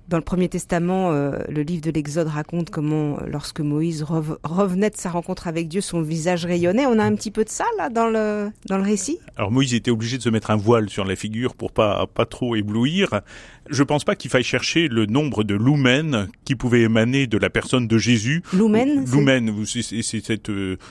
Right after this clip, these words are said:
Speaker 2: on utilise ça pour les leds, là, pour le, l'intensité lumineuse, le nombre de watts.
Speaker 1: Ah, pour les lampes, je savais
Speaker 2: Pour
Speaker 1: pas.
Speaker 2: les poules. <laughs> C'est pas une, une, une brillance de cet ordre-là, parce qu'à la fois, on nous dit que c'est très lumineux et en même temps, ça éblouit pas.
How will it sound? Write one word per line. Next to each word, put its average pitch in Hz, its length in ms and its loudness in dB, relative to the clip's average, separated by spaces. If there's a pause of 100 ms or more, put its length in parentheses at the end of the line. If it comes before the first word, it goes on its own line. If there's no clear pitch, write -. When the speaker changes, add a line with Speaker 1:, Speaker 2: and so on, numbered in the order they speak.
(140)
Speaker 2:
on 107 100 -2
utilise 107 300 -2
ça 113 100 -2
pour 104 160 -6
les 98 120 -4
leds, 101 260 -4
là, 92 100 -4
pour 98 220 -6
le, 104 240 -6
l'intensité 113 520 -2
lumineuse, 104 520 -2
le 101 60 -6
nombre 113 180 0
de 117 80 4
watts. 113 340 2
Speaker 1:
Ah, 196 60 -2
pour 214 160 2
les 202 80 2
lampes, 185 180 -4
je - 60 -10
savais - 140 -4
Speaker 2:
Pour 135 80 4
Speaker 1:
pas. 123 60 2
Speaker 2:
les 110 60 -2
poules. 135 200 -2 (680)
<laughs> - 720 -12
C'est 151 160 2
pas 175 140 4
une, 127 380 2
une, 123 300 2
une 123 240 2
brillance 147 540 0
de 110 100 -4
cet 113 260 -4
ordre-là, 107 400 2
parce - 180 -4
qu'à 117 100 0
la 110 100 2
fois, 135 220 0
on 110 140 -2
nous 117 120 -2
dit 120 140 -6
que - 80 -10
c'est 110 80 -6
très - 160 0
lumineux 120 440 -2
et 131 40 2
en 110 80 2
même 120 160 2
temps, 151 160 2
ça 120 160 -2
éblouit 117 320 0
pas. 107 300 0